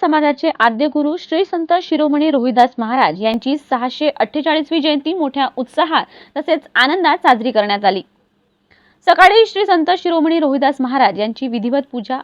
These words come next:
अभिषेक करण्यात आला. त्यानंतर श्री रामकृष्ण हरी भजनी मंडळ मुंडवा यांचा भजनाचा कार्यक्रम आयोजित करण्यात आला होता. प्रारंभी श्री संत शिरोमणी रोहिदास महाराज यांच्या प्रतिमेची मुंडवा परिसरामध्ये भव्य मिरवणूक काढण्यात आली. या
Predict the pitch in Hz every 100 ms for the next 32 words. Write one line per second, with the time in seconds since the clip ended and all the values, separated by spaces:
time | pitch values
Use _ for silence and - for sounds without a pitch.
0 | - 214 247 294 294 285 277 277 277 294
1 | - _ _ - 320 349 359 415 359 320
2 | 277 285 339 302 330 311 311 330 277 226
3 | 285 294 277 294 254 262 262 180 - -
4 | 269 302 370 285 240 285 285 214 277 247
5 | 277 302 339 - 220 220 226 190 185 196
6 | 185 214 202 - - _ 359 349 392 392
7 | 415 403 349 330 277 311 311 302 277 294
8 | 285 254 247 240 247 240 240 - 180 202
9 | 240 240 240 269 285 262 294 311 - 254
10 | 254 277 381 370 370 349 339 330 349 403
11 | 254 240 269 277 269 226 202 202 202 190
12 | 185 165 - _ _ _ _ 302